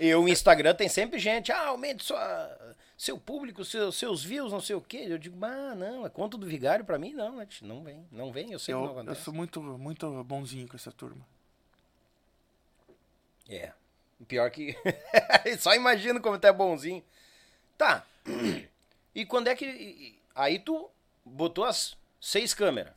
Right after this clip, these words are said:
Speaker 2: As seis câmeras, fechamos as seis câmeras. Aí teve dois, principalmente, assim, que eu lembre, que eu tava começando a pensar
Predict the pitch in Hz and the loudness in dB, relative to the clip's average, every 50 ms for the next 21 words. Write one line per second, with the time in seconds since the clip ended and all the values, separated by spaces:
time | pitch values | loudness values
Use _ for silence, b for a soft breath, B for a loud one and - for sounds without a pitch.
0 | _ - 170 160 - 233 233 - - - 254 262 269 254 240 220 - - 175 156 | _ -6 -4 -4 -4 -4 -4 -4 -4 -2 0 0 0 -2 -4 -4 -4 -6 -6 -6
1 | - - 170 170 170 156 - 185 180 - - - 202 208 208 208 202 202 202 - | -6 -4 -4 -4 -6 -4 -6 -6 -6 -6 -6 -6 -6 -4 -4 -6 -8 -10 -12 -18
2 | b b b b b b b b b b b - - 202 233 - - 269 269 247 | b b b b b b b b b b b -4 -2 -2 -2 -2 -4 -6 -6 -6
3 | 254 190 165 151 170 185 196 190 180 170 156 139 127 - - - - - 160 160 | -8 -10 -8 -6 -4 -2 0 0 0 -2 -2 -6 -8 -12 -14 -14 0 2 2 2
4 | 143 - - 151 143 139 143 139 135 127 - 127 120 - - 143 135 - 143 135 | 2 0 -4 -4 -4 -4 -4 -6 -8 -8 -10 -10 -10 -10 -12 -14 -10 -6 -4 -4
5 | 135 127 131 135 143 143 135 131 113 - - _ _ _ _ _ _ _ _ b | -4 -4 -4 -6 -6 -8 -10 -12 -14 -14 -18 _ _ _ _ _ _ _ _ b
6 | b b b b b b b b b b - - 151 147 - 160 165 160 170 170 | b b b b b b b b b b -8 -8 -4 2 2 2 2 2 0 -6
7 | 165 - - 170 170 180 170 - 180 170 165 143 - - - 160 165 196 - | -6 -6 -6 -4 -4 -4 -4 -4 -6 -8 -6 -8 -8 -2 0 0 0 0 -2